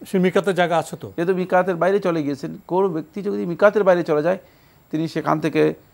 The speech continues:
Speaker 2: মানে, এই এহরাম করে আসতে পারবেন। যেমন আপনি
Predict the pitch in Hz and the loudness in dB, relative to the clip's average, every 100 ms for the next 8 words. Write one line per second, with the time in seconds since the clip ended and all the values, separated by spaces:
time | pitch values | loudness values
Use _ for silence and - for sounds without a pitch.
0 | _ _ - 143 143 135 - - 143 - | _ _ -4 0 0 -2 -6 -4 -2 0
1 | 139 139 151 143 143 139 127 123 - 127 | 0 4 2 2 0 0 0 -4 -8 -2
2 | 120 117 117 110 - _ _ _ _ _ | 0 0 -2 -6 -12 _ _ _ _ _
3 | _ _ _ _ - 180 202 202 185 202 | _ _ _ _ 2 4 6 4 2 -4
4 | 269 | -4